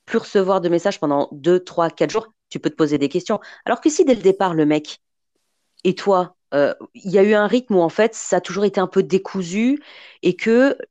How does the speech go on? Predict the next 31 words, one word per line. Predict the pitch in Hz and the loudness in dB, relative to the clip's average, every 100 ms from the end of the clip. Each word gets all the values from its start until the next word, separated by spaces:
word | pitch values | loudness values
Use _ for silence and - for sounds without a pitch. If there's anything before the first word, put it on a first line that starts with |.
| _ | _
autant | - 247 277 269 | -2 0 2 0
si | 269 226 | -2 0
les | 214 | 2
moments | 208 214 220 220 | 4 2 2 0
passés | 220 208 - | -2 -2 -2
ensemble | 208 - 214 214 160 | -4 -4 -4 -2 -4
sont | - - 208 - _ _ | -6 -4 -4 -6 _ _
hyper, | 226 214 240 226 202 | -6 -2 2 2 2
euh, | 165 156 156 | 2 2 0
hyper | 190 208 190 | -2 -2 0
intenses | 196 220 214 214 175 | -2 -2 -2 -4 -8
et | |
que, | - 196 | -6 -4
euh, | 196 165 - | 0 0 0
il | 165 | -4
se | |
passe | 180 165 | -4 -2
des | 180 | -4
trucs, | - 208 214 - - - - - | -4 -2 -2 -4 -16 -20 -20 -4
il | 170 | 0
y | |
a | |
des | 175 | 2
choses | 185 196 - | 2 -2 -6
qui | - | -14
sont | 185 | -10
partagées, | 180 - 185 175 | -10 -4 -4 -2
et | 180 | -4
cetera. | 165 190 180 196 - - - - _ | -6 -4 -2 -2 -6 -18 -20 -20 _
Alors | 196 220 | 0 0
que | - | 2